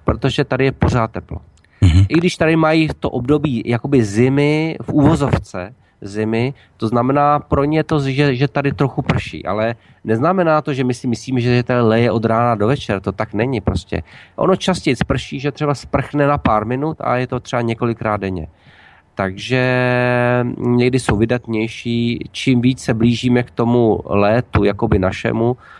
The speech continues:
Speaker 1: to znamená jún, jul, august, tak samozřejmě ty jsou častější a delší, ale není to tak dramatický.
Speaker 2: Hmm.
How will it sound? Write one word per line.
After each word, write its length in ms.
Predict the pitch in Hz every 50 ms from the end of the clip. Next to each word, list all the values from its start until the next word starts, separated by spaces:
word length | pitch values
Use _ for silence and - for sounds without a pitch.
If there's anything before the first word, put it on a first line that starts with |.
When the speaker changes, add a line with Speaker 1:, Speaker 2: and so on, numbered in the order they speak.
| - _ _ - - - _ _ _ _ _ _ _
Speaker 1:
to 60 | - 101
znamená 500 | 104 107 98 101 104 104 104 101 98 98
jún, 380 | 95 95 95 101 104 104 104 101
jul, 420 | 101 101 107 107 104 98 98 95 -
august, 400 | - 98 98 95 101 113 - -
tak 160 | - 107 -
samozřejmě 520 | - - 101 98 101 101 117 104 107 110 110
ty 200 | 110 - 104 95
jsou 220 | - - 104 82
častější 800 | - - 113 113 - - - - 110 113 - - - 120 113 107
a 40 | 92
delší, 680 | 87 87 87 101 107 98 - - 131 131 139 143 147
ale 420 | 135 131 127 123 123 123 123 123 123 - - - - - - -
není 340 | - 101 107 107 117 123 117
to 140 | 117 113 107
tak 220 | - 113 104 101
dramatický. 760 | 98 92 95 92 101 110 - 92 92 - - - - 78 73 - _ _ - -
Speaker 2:
Hmm. 140 | 110 101